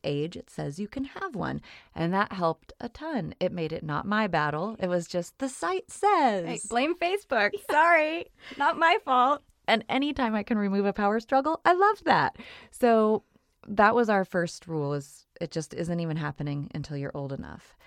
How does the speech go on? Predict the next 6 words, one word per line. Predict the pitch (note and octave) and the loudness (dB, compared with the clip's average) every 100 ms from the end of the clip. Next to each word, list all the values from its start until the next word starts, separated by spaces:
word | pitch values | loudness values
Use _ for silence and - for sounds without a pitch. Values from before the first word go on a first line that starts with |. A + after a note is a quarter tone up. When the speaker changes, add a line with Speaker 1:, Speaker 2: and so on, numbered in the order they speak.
| _ - - | _ -12 -2
Speaker 1:
And | F3+ F3 | -2 0
then | E3+ F3+ F#3+ G3 | -2 -2 -4 -6
we | F3+ E3+ E3+ | -6 -6 -6
employed | E3 - D#3 D3 | -8 -6 -6 -6
a | - | -8
contract. | - C4 D#4+ - - - - | -10 -10 -10 -12 -16 -20 -20